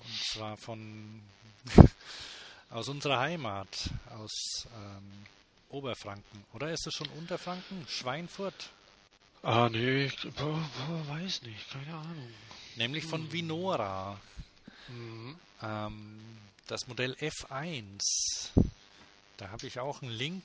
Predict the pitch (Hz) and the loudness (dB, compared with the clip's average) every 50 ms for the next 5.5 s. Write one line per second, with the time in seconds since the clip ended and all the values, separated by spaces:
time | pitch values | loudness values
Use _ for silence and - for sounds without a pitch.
0 | - - - 104 104 120 151 180 180 - - - - - - - - - - - | -12 -10 -6 -6 -6 -6 -6 -8 -12 -14 -16 -18 -16 -16 -16 -18 -20 -20 -20 -20
1 | 98 - 131 131 127 127 127 127 127 127 127 127 120 - - - - - - - | -14 -8 -4 -2 -2 -2 -2 -4 -8 -8 -10 -12 -14 -14 -10 -6 -6 -6 -4 -4
2 | 131 127 127 123 123 123 123 120 123 123 123 123 120 120 123 123 123 127 131 135 | -4 -4 -4 -4 -6 -8 -10 -10 -10 -12 -12 -12 -14 -14 -14 -14 -14 -16 -16 -18
3 | - - - - - - - - - - - - 120 117 - - - 143 - - | -18 -20 -20 -20 -20 -20 -20 -20 -20 -20 -10 -6 -4 -4 -4 -2 -4 -4 -4 -4
4 | 180 - - - - 123 123 143 170 - - - 160 165 185 - 180 165 147 - | -6 -8 -8 -6 -6 -4 -2 -2 -4 -4 -6 -10 -8 -8 -8 -6 -6 -6 -6 -6
5 | 127 127 - - - 147 139 - - | -8 -8 -10 -8 -8 -10 -10 -10 -10